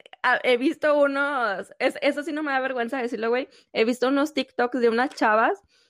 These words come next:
que dicen de que, "En este momento me he dado cuenta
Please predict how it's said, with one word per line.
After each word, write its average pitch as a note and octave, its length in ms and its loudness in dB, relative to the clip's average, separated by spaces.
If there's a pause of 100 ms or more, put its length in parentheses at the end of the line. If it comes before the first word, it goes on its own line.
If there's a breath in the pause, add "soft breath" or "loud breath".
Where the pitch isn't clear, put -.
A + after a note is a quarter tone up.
(180)
que A#3 180 2
dicen A#3+ 340 2
de A3+ 140 0
que, G3+ 320 0 (160)
"En B3+ 140 0
este C#4+ 220 0
momento D4+ 680 -2
me B3 160 0
he - 20 2
dado C#4 320 2
cuenta F4+ 440 -2